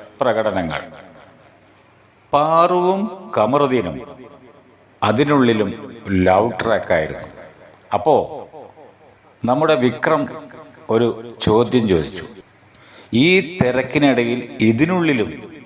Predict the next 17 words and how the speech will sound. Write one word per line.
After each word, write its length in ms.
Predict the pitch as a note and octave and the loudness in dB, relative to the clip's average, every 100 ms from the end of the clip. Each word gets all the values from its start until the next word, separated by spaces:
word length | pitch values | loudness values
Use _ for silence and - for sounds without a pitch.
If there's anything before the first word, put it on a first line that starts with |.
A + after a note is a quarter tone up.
| - A2 | -4 2
നിങ്ങൾ 360 | A#2 B2 B2+ | 4 4 2
എന്തിനാ 600 | A2 A2 C3 B2 - C3 G2+ | 2 0 2 0 -2 -6 0
ഈ 140 | G#2+ G#2 G2 G#2+ G2 G#2 F#2 | 2 2 -2 -8 -8 -2 2
ലവ് 360 | G2 G#2 B2+ A#2 | 2 2 2 0
കളിക്കുന്നത്?" 560 | - F2 - E2 D#2 C#2+ - - - - - - - - - - D3 | -2 -2 -2 -4 -4 -8 -14 -20 -20 -20 -20 -20 -20 -20 -20 -6 -2
എന്ന് 180 | E3 | 0
ചോദിച്ചപ്പോൾ, 720 | F3+ C#3 D3+ D3+ C#3 A2 G2+ G#2 G#2 - G#2+ G#2 G#2+ G2+ - - _ _ _ _ - | 2 2 2 0 0 0 0 -2 -12 -16 -18 -20 -20 -20 -20 -20 _ _ _ _ -2
ഇവർ 240 | F3 A3 | 2 4
ഇത്രയും 720 | G3 G#3 G3+ F#3+ G3 G3 G3 F#3 | 2 0 0 2 4 2 0 2
കാലം 400 | D#3+ B2 F#2+ - - - - - - - | 2 2 -2 -8 -14 -18 -20 -20 -8 -2
അവിടെ 640 | G#2 A#2+ C3 B2+ C3 C3+ - | 2 4 4 2 -6 -16 -6
ലവ് 320 | F#2+ F#2+ F2+ A2 | 0 4 4 2
ട്രാക്ക് 260 | C3+ D3 C#3+ | 0 0 2
പിടിച്ചിട്ട് 280 | D3 C3 C#3 | 0 0 0
തന്നെ 180 | D3 D#3 | 2 2
അല്ലേ 180 | C#3 C#3+ | 2 4
വന്നത്, 400 | B2 A#2 A#2+ | 2 2 0